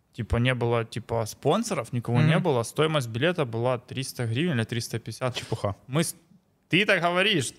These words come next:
Speaker 1: ты знаешь, сколько мы хейта хапнули тогда? "За что мы платим? Это всё должно быть бесплатно". Ну, говорю, "Мы же вам ничего не продаём". То есть потом появились уже
Speaker 3: Хочешь
Speaker 1: щас
Speaker 3: приходи, хочешь не приходи.
Speaker 2: Ну
Speaker 1: Да,
Speaker 2: да,
Speaker 1: э,
Speaker 2: никто не
Speaker 1: потом было
Speaker 2: принуждает.
Speaker 1: четыреста пятьдесят человек,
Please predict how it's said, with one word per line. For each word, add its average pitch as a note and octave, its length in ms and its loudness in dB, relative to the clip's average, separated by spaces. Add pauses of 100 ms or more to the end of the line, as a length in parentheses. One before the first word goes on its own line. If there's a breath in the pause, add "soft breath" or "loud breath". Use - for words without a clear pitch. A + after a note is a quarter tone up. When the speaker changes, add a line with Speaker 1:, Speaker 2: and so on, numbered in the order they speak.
Speaker 1:
ты D3+ 140 2
знаешь, F3+ 280 2
сколько F4 220 2
мы F3+ 160 2
хейта F3+ 380 2
хапнули C3+ 560 4
тогда? A2+ 480 -2 (240 soft breath)
"За D3 180 2
что B3 440 2
мы G3+ 120 -2
платим? G3+ 800 -2 (340 loud breath)
Это E3 220 2
всё - 180 2
должно B3 300 2
быть B3 160 2
бесплатно". G#3+ 840 0 (440 soft breath)
Ну, C3 240 -2
говорю, C3+ 240 4 (220)
"Мы B2+ 120 -4
же C#3+ 100 2
вам D3+ 200 2
ничего D3+ 260 0
не C3+ 120 4
продаём". B2 720 2
То - 80 -12
есть - 140 -14
потом F#3 320 0
появились C#3+ 560 0
уже D3 40 2
Speaker 3:
Хочешь D3 200 4
Speaker 1:
щас G3 120 4
Speaker 3:
приходи, C#3+ 180 2
хочешь C3+ 200 2
не B2 60 -6
приходи. A2 360 -2
Speaker 2:
Ну C#3 60 4
Speaker 1:
Да, D3 60 6
Speaker 2:
да, A2 380 2
Speaker 1:
э, A#2 220 -2
Speaker 2:
никто - 0 -
не A#2 60 -4
Speaker 1:
потом F#3 340 2
было G3+ 140 4
Speaker 2:
принуждает. B2+ 100 0
Speaker 1:
четыреста E3+ 420 0
пятьдесят C3+ 480 0
человек, G#3 580 0